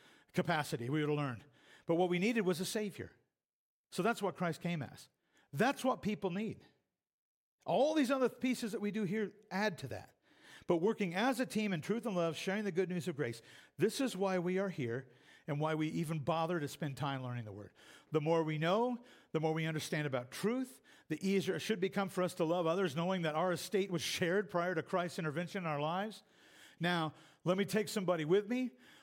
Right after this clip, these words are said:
Let me trust that the fellowship of the saints, the call for that, the power of the church is true and right. Let's go. Here's the truth. Here's why we're here today.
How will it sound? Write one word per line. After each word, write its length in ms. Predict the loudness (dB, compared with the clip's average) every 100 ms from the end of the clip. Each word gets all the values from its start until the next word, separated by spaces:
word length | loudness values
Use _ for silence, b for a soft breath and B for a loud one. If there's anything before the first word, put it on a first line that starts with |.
| -2
Let 120 | 0
me 100 | 0
trust 340 | 2 2 2
that 80 | 0
the 80 | 0
fellowship 440 | 2 2 2 -2
of 60 | -2
the 60 |
saints, 380 | -4 -2 -2 -2
the 80 | -6
call 280 | 0 0 2
for 140 | 2
that, 180 | 0 0
the 80 | -2
power 280 | 0 2 2
of 60 |
the 60 | 0
church 300 | 0 0 0
is 120 | -8
true 420 | -4 2 4 2
and 160 | -2 -2
right. 240 | 0 0 0
Let's 240 | 0 0 0
go. 420 | 0 2 2 0 B B B B
Here's 260 | 0 0
the 120 | -2 -4
truth. 440 | 2 2 2 0
Here's 220 | 2 4
why 140 | 4 2
we're 100 | 2
here 140 | 2
today. 380 | 2 2 2 0